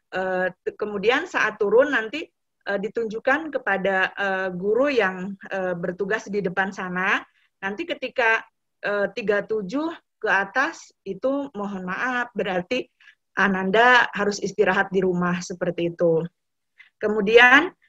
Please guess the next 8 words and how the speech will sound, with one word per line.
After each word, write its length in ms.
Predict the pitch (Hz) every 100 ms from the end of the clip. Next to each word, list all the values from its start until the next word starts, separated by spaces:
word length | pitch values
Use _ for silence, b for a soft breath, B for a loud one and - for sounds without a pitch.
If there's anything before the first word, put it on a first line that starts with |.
| _
eh, 160 | - 208
selain 400 | 202 - 226 247
itu 320 | 226 - 294
juga, 520 | 220 208 214 247 294 269 _ _ -
eh, 160 | 190 165
ada 240 | 190 208 208
hand 320 | - 214 214
sanitizer, 1120 | - 214 208 202 202 208 202 196 220 247 330